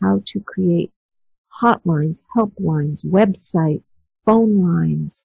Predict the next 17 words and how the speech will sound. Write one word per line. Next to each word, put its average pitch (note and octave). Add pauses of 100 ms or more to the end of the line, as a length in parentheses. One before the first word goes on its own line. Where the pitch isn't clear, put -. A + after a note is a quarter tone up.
um, D3+ (140)
all C4
kinds F#3
of D#3+
different D#3
s-, - (220)
communication E3+
structures. - (840)
And G#3
again, F3+
if F3+
it F#3+
can F#3+
work F#3 (100)
in F#3
those F3+
contexts, -